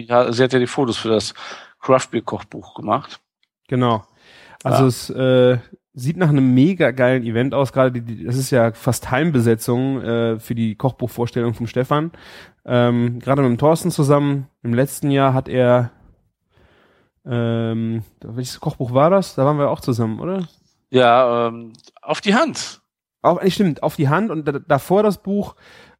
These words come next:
Speaker 1: ähm, da war ich dann auch, dann hat der Thorsten auch Wein- und Bierbegleitung, äh, zu dem Buch gemacht im Marieneck. Also immer eine mega schöne Veranstaltung da.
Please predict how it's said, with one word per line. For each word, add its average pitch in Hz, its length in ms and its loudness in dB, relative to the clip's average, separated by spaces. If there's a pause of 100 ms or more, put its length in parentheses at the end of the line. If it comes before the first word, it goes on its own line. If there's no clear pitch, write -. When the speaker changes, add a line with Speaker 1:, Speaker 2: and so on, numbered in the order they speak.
Speaker 1:
ähm, 139 840 2
da 147 160 0
war 147 120 2
ich - 120 -6
dann 170 140 -2
auch, 143 120 -4
dann 151 160 2
hat 147 160 0
der 143 100 -2
Thorsten 151 480 0
auch - 240 -8
Wein- 135 520 0
und 135 400 -4
Bierbegleitung, 127 960 0
äh, 113 340 -6
zu - 120 -10
dem 120 140 0
Buch 151 200 -2
gemacht 151 380 -2
im 147 140 -4
Marieneck. 139 500 0 (380)
Also 127 200 2
immer 165 100 6
eine 131 100 6
mega 143 300 6
schöne 139 280 -2
Veranstaltung 139 600 -6
da. 135 240 0